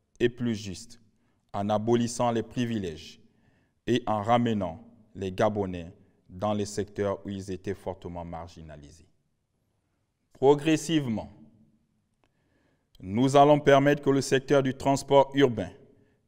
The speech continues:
et suburbain soit dominé par les nationaux.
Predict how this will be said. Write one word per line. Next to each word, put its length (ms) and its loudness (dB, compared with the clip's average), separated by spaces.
et 120 2
suburbain 800 0
soit 300 4
dominé 680 2
par 180 2
les 140 -2
nationaux. 680 -8